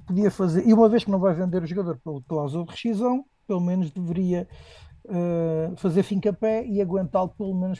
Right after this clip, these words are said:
até ao jogo de quarta-feira. Acho que teria sido, eh, acho que era possível,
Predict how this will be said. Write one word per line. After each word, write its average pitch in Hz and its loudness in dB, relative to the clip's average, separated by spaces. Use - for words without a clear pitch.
até 147 -4
ao 175 2
jogo 160 0
de - -18
quarta-feira. - -2
Acho 175 -4
que 160 -18
teria 170 -2
sido, 170 -4
eh, 262 -4
acho 190 -2
que - -4
era 202 2
possível, 240 -2